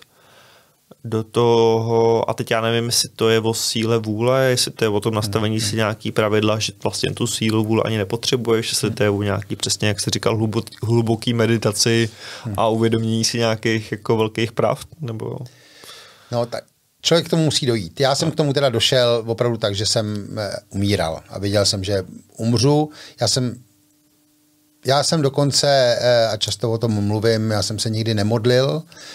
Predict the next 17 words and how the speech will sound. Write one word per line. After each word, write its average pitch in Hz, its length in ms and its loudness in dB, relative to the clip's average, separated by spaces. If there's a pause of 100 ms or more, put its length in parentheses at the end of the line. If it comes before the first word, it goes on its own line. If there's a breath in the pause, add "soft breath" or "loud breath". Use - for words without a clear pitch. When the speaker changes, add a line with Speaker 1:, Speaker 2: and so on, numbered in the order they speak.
(140 loud breath)
Speaker 2:
ale 110 320 2
ty, 110 300 -6
ty, 113 180 -12
ty 110 160 -8
poslední 104 480 -4
měsíce 101 640 0
jsem 101 180 -2
se 98 340 -4
každý 98 200 -4
večer 90 220 -6
modlil, 87 300 -6
ať 90 160 -6
už - 120 -4
se - 80 -2
neprobudím 82 520 -8
druhý 90 260 -6
den. 90 140 -10